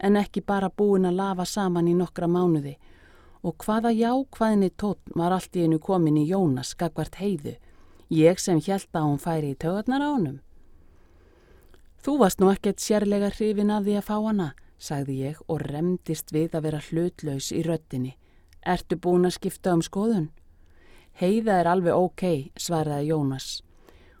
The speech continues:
"Hún er satt að segja miklu betri en ég hélt." Nú rauk afbrýðisemin af stað eins og brjálaður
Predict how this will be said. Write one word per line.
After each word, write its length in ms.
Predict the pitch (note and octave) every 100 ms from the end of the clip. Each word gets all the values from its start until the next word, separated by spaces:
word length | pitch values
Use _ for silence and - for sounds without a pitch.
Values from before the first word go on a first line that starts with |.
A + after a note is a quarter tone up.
| _ -
"Hún 140 | G#3+
er 60 | G#3+
satt 280 | C4 C4
að 80 | -
segja 280 | A#3 B3+ A#3+
miklu 320 | B3+ D#4 D4
betri 360 | B3 C4 B3 F3+
en 80 | D#3+
ég 180 | D3
hélt." 400 | D#3 C3 - - - - - - - - - - - - - - - -
Nú 260 | C#3 D3+
rauk 480 | D3 - E3 A3 - -
afbrýðisemin 840 | E3 D3 - D3+ E3 - F3 D#3+ D3
af 80 |
stað 380 | - - C#3+ C3 -
eins 240 | - D3 -
og 140 | -
brjálaður 600 | D3+ D#3 G#3+ A#3 G#3+ G3+